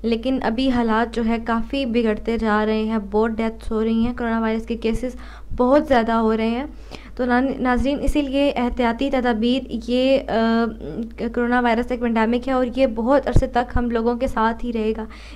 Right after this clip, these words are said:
इसलिए हमें बजाय इसके ख़त्म होने का इंतज़ार करके ख़ुद ही इसके against fight करनी चाहिए।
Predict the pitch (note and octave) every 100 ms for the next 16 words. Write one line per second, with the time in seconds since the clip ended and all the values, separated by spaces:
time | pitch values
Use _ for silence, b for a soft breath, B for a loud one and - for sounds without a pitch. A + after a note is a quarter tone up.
0 | - B3+ B3 C4+ C4+ B3 A#3 B3+ D#4 B
1 | B B B - B3+ C4 C4+ D4+ D4 D#4
2 | D4+ C4 C4+ B3 B3 A#3+ A#3+ B3+ A#3+ B3+
3 | C4+ C4+ D4+ - C4+ A#3+ A3+ A3+ A#3 -
4 | - A3+ A#3 A3+ A#3 A3+ A#3 A3+ A3+ A3+
5 | C#4+